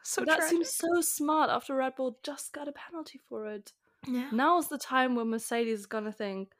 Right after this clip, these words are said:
Speaker 2: "Yeah, let's join them." <laughs>
Speaker 1: Yeah.
Speaker 2: Let's go.
Speaker 1: <laughs> Exactly. Yeah,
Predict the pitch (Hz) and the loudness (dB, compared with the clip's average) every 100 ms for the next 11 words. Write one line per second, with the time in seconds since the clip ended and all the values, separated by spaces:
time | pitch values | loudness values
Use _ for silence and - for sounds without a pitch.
0 | - 208 202 214 220 - - 202 196 196 | 4 6 8 8 6 2 -4 2 4 4
1 | 185 180 208 - 247 254 311 370 - 427 | 2 0 -2 6 8 12 12 10 10 8
2 | 453 - 294 220 220 - 240 247 220 240 | 10 8 8 4 4 4 6 10 10 8
3 | - - - - - 214 - - - - | 2 -10 -8 -4 0 0 0 -4 -8 -8
4 | - - - - - - - - - - | -18 -16 -12 -12 -12 -14 -14 -16 -16 4
5 | 220 185 | 8 8